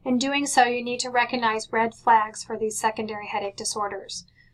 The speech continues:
You also need to understand the pathophysiology of migraine and review the most common headache disorders. The approach in a headache patient is to first determine if this is the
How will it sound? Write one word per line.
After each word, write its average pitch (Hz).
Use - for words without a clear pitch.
You 285
also 370
need 339
to 302
understand 269
the -
pathophysiology 220
of -
migraine 220
and 233
review 240
the 233
most 208
common 202
headache 196
disorders. -
The 294
approach 330
in 302
a 285
headache 269
patient 226
is 247
to 247
first 277
determine 247
if 240
this 247
is 247
the 226